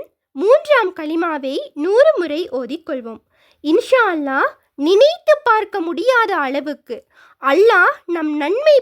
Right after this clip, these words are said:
பட்டியலில் அதிகளவான நன்மைகளை எழுதுவான். மேலும் நம்முடைய கண்ணீரை போக்கும் ஒரு சிறந்த திக்ராகவும் இது காணப்படுகின்றது. இன்ஷா அல்லாஹ் இந்த பதிவானது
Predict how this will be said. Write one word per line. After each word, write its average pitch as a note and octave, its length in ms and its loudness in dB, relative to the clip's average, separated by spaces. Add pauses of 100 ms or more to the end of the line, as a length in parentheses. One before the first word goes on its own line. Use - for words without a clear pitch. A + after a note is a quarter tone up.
பட்டியலில் E4+ 720 -4 (300)
அதிகளவான A4+ 840 2
நன்மைகளை F#4+ 720 0
எழுதுவான். A3+ 500 -10 (360)
மேலும் F#4+ 460 0 (100)
நம்முடைய D4+ 560 -2
கண்ணீரை C5 580 4 (140)
போக்கும் E4 560 -8
ஒரு D#4 240 -6
சிறந்த B4+ 600 2
திக்ராகவும் D4 840 -2 (200)
இது C#4+ 340 -6
காணப்படுகின்றது. B3 880 -6 (420)
இன்ஷா C5 420 2
அல்லாஹ் C#4 480 -2
இந்த C4 280 -8
பதிவானது E4 600 -2